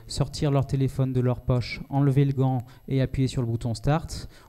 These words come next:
on peut le faire directement sur sa smartwatch, euh, Samsung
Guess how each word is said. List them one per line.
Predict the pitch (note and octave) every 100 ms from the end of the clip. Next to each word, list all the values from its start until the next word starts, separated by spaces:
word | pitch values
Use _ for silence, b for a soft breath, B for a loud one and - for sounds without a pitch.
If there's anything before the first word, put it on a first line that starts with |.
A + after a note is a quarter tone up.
| -
on |
peut | A#2 C3
le |
faire | A#2+ C#3+ C#3
directement | B2 C#3 C#3+ C#3+ B2+ C3
sur | - A#2+
sa | B2 A2+
smartwatch, | - A#2 - B2+ B2+ -
euh, | B2+ G#2 G2+
Samsung | - A2 - D3 D#3